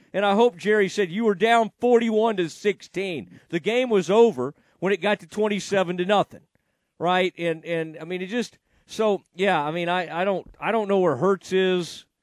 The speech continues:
in his contract, but Dak, you know, Cowboys will end up having to do another extension with him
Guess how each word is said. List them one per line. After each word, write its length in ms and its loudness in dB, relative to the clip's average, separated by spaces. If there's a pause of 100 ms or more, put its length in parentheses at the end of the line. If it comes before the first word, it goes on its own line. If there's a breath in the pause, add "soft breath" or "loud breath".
(140)
in 100 -6
his 100 -6
contract, 720 -2
but 200 -10
Dak, 500 -2 (720)
you 100 -6
know, 220 -2
Cowboys 520 0
will 140 0
end 140 -2
up 120 -2
having 580 -2
to 120 -10
do 540 -2 (420)
another 460 -2
extension 560 -6
with 180 -4
him 300 -6